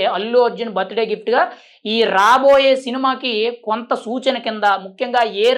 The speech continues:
రేంజ్లో ఉండబోతుంది అని చెప్పి అభిమానులకి ఒక హింట్ ఇచ్చే విధంగా, వాళ్ళకి ఉత్తేజపరిచే విధంగా ఈ వీడియోని రిలీజ్ చేయడం జరిగింది. ఒక్క రోజులోనే, అంటే ఆ వీడియో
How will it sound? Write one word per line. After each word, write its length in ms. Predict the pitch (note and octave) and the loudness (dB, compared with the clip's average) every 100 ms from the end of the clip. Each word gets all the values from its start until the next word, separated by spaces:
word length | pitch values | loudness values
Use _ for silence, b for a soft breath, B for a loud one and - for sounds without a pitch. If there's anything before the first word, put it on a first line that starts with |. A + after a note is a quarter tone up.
| A3+ | 0
రేంజ్లో 400 | A#3+ A3 A#3+ B3+ - B B B F3+ | -4 -4 0 0 0 B B B -4
ఉండబోతుంది 600 | G#3+ C4+ C4+ C4 B3+ A#3+ A#3+ | 0 0 2 0 0 -2 -4
అని 120 | A3+ | -2
చెప్పి 180 | A3+ B3 A#3 G3 | -4 -2 0 0
అభిమానులకి 560 | A#3+ B3 A#3+ A#3 A#3+ G#3+ | -2 -4 -4 -4 -4 -4
ఒక 80 | G#3 F#3+ | -6 -8
హింట్ 220 | G#3+ A#3 | -10 -12
ఇచ్చే 160 | B3 A#3 | -6 -4
విధంగా, 280 | G#3+ G#3+ G#3 G3+ | -4 -6 -4 -2
వాళ్ళకి 420 | G3 A3 A#3 A#3+ G#3+ G#3 B B B G3+ | 0 0 -2 -4 -6 -6 B B B -12
ఉత్తేజపరిచే 720 | G3 - C#4 C#4 C#4 B3+ B3 A#3+ | -12 -4 2 4 4 0 -2 -4
విధంగా 300 | A3 A3 A3 G3+ F#3+ A3+ | -4 -2 2 2 2 -4
ఈ 20 | G3 G3 | -12 -8
వీడియోని 320 | A3 A3 F#3+ | -4 -4 -4
రిలీజ్ 200 | G3+ G3+ | -8 -8
చేయడం 180 | G3 F#3+ | -8 -8
జరిగింది. 260 | F3+ E3 - _ _ _ _ - G3 | -10 -12 -20 _ _ _ _ -4 -4
ఒక్క 300 | - - D4+ C#4 | -4 0 2 4
రోజులోనే, 560 | C4 C#4 C#4 C4+ B3+ A3+ - | 6 4 4 2 2 -2 -6
అంటే 180 | G#3 B3+ A#3 A#3 A3+ | -4 -2 0 0 0
ఆ 20 | G3 F#3 | 0 -2
వీడియో 300 | G#3+ C4 C#4+ | -6 0 2